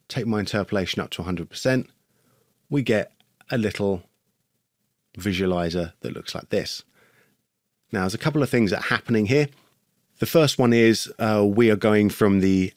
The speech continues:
outside inwards. So we need to flip this around a little bit. And I'm gonna use another continuum filter here, which is just called the fast flipper. Let's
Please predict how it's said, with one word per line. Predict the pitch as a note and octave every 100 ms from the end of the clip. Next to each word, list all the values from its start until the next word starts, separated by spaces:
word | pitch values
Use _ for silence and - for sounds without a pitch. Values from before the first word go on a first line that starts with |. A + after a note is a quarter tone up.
| -
outside | G2 - - F#2 F2+ E2+ _
inwards. | A#2 G#2 C3+ C#3+ - - _ _ _ _ _ -
So | -
we | G2+
need | G2+
to | -
flip | - - A2 -
this | G2+
around | G2+ F#2+ F#2 F2+
a |
little | F2 -
bit. | A#2+ - _ _ _ _ _ -
And | A#2+ A2+
I'm | A2
gonna | G#2+
use | G2+ G#2 G2 -
another | G#2 G2+ G2
continuum | - F2+ - D#3+ D#3+ A2+ F2+ E2 _ _ _ _
filter | - G2+ F2+
here, | E2+ G2
which | F#2+ G2+
is | B2
just | - -
called | A2+ G2
the |
fast | - F#2+ E2+ -
flipper. | A#2 - A#2+ G#2 _ _ _ _ _ _ _ _ _ _
Let's | _